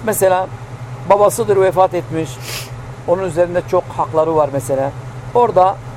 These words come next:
her zaman için değil de her gittiğinde sünnet haline getirmek değil de mesela bir gün aklına geldi ve orada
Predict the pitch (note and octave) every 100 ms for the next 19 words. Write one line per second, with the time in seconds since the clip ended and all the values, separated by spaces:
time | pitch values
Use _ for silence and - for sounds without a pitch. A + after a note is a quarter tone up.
0 | - F#3 A#3 A#3 A3+ A3 G#3+ A3 B3 D4
1 | A3 F3 F#3 - - - - - - -
2 | - - - G3 F#3 F#3 - F#3 F3 F#3
3 | F#3 F3+ E3+ F3 G3+ G#3 B3+ E3+ D#3+ F#3
4 | - - - - - A#3+ A#3+ F3+ F#3+ G3+
5 | - - - - - - - - - -
6 | - B3 G#3+ F3+ G3 - - - F3 F3+
7 | F#3 G3 F#3 D#3+ D3 E3 G3 A3+ B3 A#3
8 | G#3